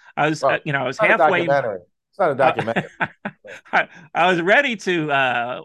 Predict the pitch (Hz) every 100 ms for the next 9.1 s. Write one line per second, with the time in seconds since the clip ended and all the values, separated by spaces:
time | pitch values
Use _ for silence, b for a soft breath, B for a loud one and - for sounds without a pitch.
0 | - - 156 175 202 196 185 151 - 170
1 | 170 - 185 190 170 156 151 160 147 131
2 | 123 123 156 - _ - 165 196 - 175
3 | 185 180 175 160 131 151 151 151 147 143
4 | 143 147 - _ _ - 151 147 139 165
5 | 208 208 185 151 143 151 _ _ _ _
6 | _ 180 269 320 240 202 196 _ 170 170
7 | 165 156 160 185 180 147 139 139 - 143
8 | 147 - 143 135 - - 180 180 170 165
9 | 160